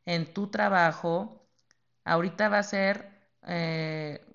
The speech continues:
como de no quitar el dedo del renglón, porque puede ser cansado también regresar al nuevo normal, o que tengas una dinámica dos semanas y luego otra dos semanas y luego otra dos semanas. Y bueno,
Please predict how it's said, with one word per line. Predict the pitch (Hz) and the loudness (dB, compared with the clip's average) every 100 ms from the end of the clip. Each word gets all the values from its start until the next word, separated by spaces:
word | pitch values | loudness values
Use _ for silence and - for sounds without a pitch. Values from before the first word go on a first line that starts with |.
| _ | _
como | - 180 175 | -10 -4 0
de | 175 | 0
no | 208 | 0
quitar | 233 226 214 | -4 -2 0
el | |
dedo | 208 202 | 2 0
del | 202 170 | 0 -2
renglón, | 160 160 165 | -6 -6 -6
porque | 196 165 | -8 -10
puede | - 196 233 | -6 -4 -2
ser | 240 220 | -4 -4
cansado | 202 196 170 170 | -4 -4 -2 -4
también | 196 165 160 165 | -4 -6 -6 -6
regresar | 180 156 - | -6 -6 -4
al | 165 170 | -6 -4
nuevo | 160 165 | -6 -6
normal, | 151 143 151 156 185 254 - _ - - _ | -6 -6 -4 -4 -6 -10 -20 _ -20 -20 _
o | 175 175 | -2 -2
que | 175 175 170 | 0 0 0
tengas | 165 196 214 202 | 0 -2 -2 -2
una | 202 | -2
dinámica | 196 180 180 185 170 | -2 -2 -4 -4 -4
dos | 170 | -4
semanas | 180 170 170 175 | -4 -4 -4 -4
y | 165 | -4
luego | 165 165 | -4 -2
otra | 165 165 | -2 -2
dos | 170 170 | -4 -4
semanas | 170 165 170 170 | -6 -6 -6 -4
y | |
luego | 160 160 | -6 -6
otra | 165 | -4
dos | 165 165 | -4 -4
semanas. | 165 165 165 165 | -6 -6 -6 -8
Y | - | -8
bueno, | 160 175 160 143 | -2 -2 -2 -6